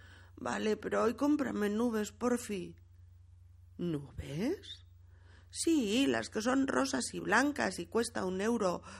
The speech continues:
aquella bolsa tan grande. Mm, ya veo que sabes muy bien cuáles son. Venga, hoy compramos nubes.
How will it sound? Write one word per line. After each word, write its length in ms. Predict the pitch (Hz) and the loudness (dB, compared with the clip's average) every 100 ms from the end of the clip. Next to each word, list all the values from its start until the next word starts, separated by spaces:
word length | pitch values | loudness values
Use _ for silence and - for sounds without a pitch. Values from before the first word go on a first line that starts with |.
| - | -16
aquella 320 | - - 214 | -12 -6 -4
bolsa 300 | 190 202 196 | -2 -2 -2
tan 220 | 185 147 160 | -2 -2 0
grande. 560 | 190 208 185 151 156 - - - - - - - - - | 0 0 -2 -6 -8 -16 -20 -20 -20 -20 -20 -20 -20 -10
Mm, 500 | 196 196 160 131 139 - - - - - - - | -6 -4 -4 -4 -8 -14 -20 -20 -20 -20 -20 -10
ya 340 | 254 294 285 220 | -2 0 0 0
veo 380 | 170 151 - | 0 0 0
que 100 | - | -4
sabes 460 | 151 185 180 160 - | -6 -6 -6 -6 -4
muy 280 | 180 240 277 | -4 -2 -2
bien 420 | 185 151 175 247 | -2 -2 -4 -6
cuáles 420 | - 185 165 156 | -4 -4 -6 -8
son. 460 | - - - - - - - - - - - | -10 -12 -14 -16 -20 -20 -20 -20 -20 -20 -20
Venga, 760 | - 143 143 127 127 131 - - - - - - - | -16 -16 -14 -14 -14 -14 -16 -16 -20 -20 -20 -20 -8
hoy 380 | - 156 165 185 | 0 2 2 0
compramos 960 | 185 151 139 147 139 147 147 143 139 - | -2 -4 -4 -4 -4 -4 -4 -6 -8 -6
nubes. 1080 | 147 170 151 151 147 - - - - - | -2 0 2 2 0 -4 -12 -16 -16 -16